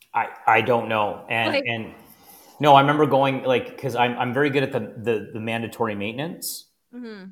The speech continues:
Speaker 1: and anything that's covered by warranty. And so I take it in and I take it into the dealership. And they'd be like, "Well, do you want this done?" And I'd be like, "A, is it s-, a scheduled maintenance?"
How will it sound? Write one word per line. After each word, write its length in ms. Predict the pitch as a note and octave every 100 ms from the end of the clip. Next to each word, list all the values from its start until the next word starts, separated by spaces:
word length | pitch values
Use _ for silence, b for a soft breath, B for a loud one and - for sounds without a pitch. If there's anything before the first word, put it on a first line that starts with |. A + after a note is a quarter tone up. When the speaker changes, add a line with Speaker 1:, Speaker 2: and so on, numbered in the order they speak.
| -
Speaker 1:
and 140 | C3+
anything 220 | B2 B2+ C3
that's 160 | A2+ -
covered 240 | A#2 A2
by 140 | G#2+
warranty. 680 | G#2+ G#2 G#2 A2+ D3 F3 A#3+ - _ _ _ - - _ _ _ _ - - - - B2
And 220 | A2+ A2+
so 120 | A#2+
I 80 | A2
take 260 | A#2+ A#2
it 80 | A#2
in 200 | A#2 A2+
and 260 | G#2+ G#2+ G#2+
I 80 | G#2+
take 200 | A#2+ A2+
it 80 |
into 140 | G#2+ G#2
the 100 | G2
dealership. 560 | G#2+ A2 G#2+ G#2+ A#2 - b b b b b b
And 120 | A#2+ B2
they'd 100 | A#2+
be 80 |
like, 180 | A2+ A2
"Well, 120 | B2
do 40 | G#2+
you 60 |
want 220 | A2+ G#2 A#2
this 160 | -
done?" 180 | C3 B2+
And 100 | A2+
I'd 120 | A2+
be 80 | A#2
like, 280 | A2+ A2 - C#3 B2 - - _ _ _ -
"A, 580 | C#3+ E3 G3 G3 - - _ C3+
is 120 | B2
it 80 | C3+
s-, 220 | - -
a 60 |
scheduled 460 | - - C3 C3 G#2+
maintenance?" 640 | G#2 F#2 - - - -